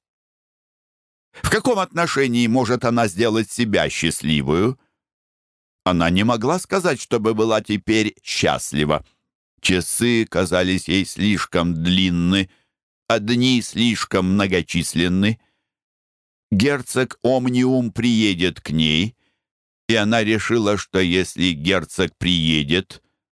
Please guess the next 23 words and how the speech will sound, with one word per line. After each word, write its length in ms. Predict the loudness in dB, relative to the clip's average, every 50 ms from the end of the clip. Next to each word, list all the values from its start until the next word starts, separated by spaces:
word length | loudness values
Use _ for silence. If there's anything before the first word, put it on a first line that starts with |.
| _ _
она 280 | -2 -2 0 0 0 0
нисколько 680 | 0 0 0 -2 -2 -2 -2 -2 -2 -2 -2 -2 0
не 140 | 0 0 0
будет 400 | 0 0 0 0 0 -2 -2 -2
его 300 | -2 0 0 0 0 0
бояться. 760 | 0 0 0 0 0 0 -2 -4 -6 -12 -8 -8 -8 -8 -8 _ _ _ _ _ _ _ _ _ _ _ _ _ _ _
«Боже 800 | -4 -2 0 2 2 2 2 2 0 0 -2 -2 -2 0 0 0
великий!» 1200 | 2 2 2 2 2 2 2 2 2 2 2 0 -2 -2 0 0 2 2 2 2 2 2 0 -2 -6 _ _ _ _ _ _ _ _ _ _ _ _ _ _
Как 280 | -2 0 0 0 0
она 320 | 0 0 0 0 0 0 0
будет 420 | 0 -2 0 0 0 -2 -2 -2
чувствовать, 640 | -4 -2 -2 0 -2 -2 -2 0 0 2 0 0 0
если 380 | -2 -2 -2 0 0 0 0
свет 400 | -2 -2 -2 0 0 0 0 _
поздравит 640 | -2 -2 -2 0 0 0 0 2 2 0 -2 0 0
ее 300 | 2 2 4 2 2 2
в 40 | 2
одно 300 | 0 0 0 -2 -2 -2
прекрасное 800 | 0 -2 -4 -2 0 0 0 0 0 -2 -4 -2 0 2 2 2
утро, 340 | 2 0 0 0 -2 -2 0
как 240 | 0 -2 -2 -2
герцогиню 1000 | 0 -2 -2 -2 -2 -4 -2 -2 -2 0 0 -2 0 2 2 2 2 2 2 2
Омниум? 840 | 2 2 2 0 0 0 0 0 0 2 2 0 0 -2 -4 -8